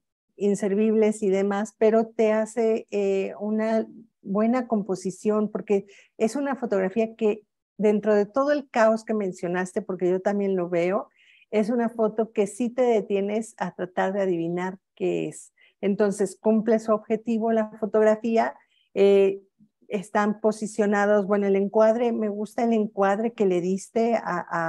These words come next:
a la perspectiva que tiene este objeto. Y, y bueno, también es una fortuna que lo de atrás esté muy desenfocado con ese bokeh para que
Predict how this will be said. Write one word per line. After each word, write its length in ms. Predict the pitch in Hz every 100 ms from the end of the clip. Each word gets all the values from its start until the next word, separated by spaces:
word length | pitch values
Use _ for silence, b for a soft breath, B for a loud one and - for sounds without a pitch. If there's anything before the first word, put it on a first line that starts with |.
| 160
a 80 | 165 b b -
la 180 | 185 190
perspectiva 760 | 196 - 196 190 - 214 226
que 100 | 220
tiene 720 | 190 202 202 208 214 208 190 -
este 280 | 190 190 208
objeto. 600 | 196 - 190 - 220 - B B B _ -
Y, 680 | 202 196 190 190 185 185 -
y 80 | 202
bueno, 480 | 208 208 175 180 - - -
también 340 | 202 202 208
es 140 | 202 208
una 180 | 208
fortuna 460 | 202 208 214 208 202
que 100 | 196
lo 140 | 175
de 100 | 170
atrás 260 | 170 180 185
esté 280 | 180 - 185
muy 300 | 185 185 185
desenfocado 920 | 202 202 214 220 214 220 202 208 214
con 180 | 208 180
ese 220 | 180 196
bokeh 420 | 185 190 - 202
para 320 | 196 196 190
que 320 | 185 190 196